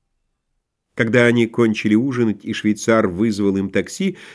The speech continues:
Том дал адрес своей квартиры, словно это разумелось само собой. В такси он обвил руками её талию и поцеловал.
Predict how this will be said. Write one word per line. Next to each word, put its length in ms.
Том 260
дал 180
адрес 360
своей 340
квартиры, 560
словно 380
это 220
разумелось 560
само 280
собой. 460
В 80
такси 360
он 120
обвил 360
руками 360
её 240
талию 420
и 80
поцеловал. 800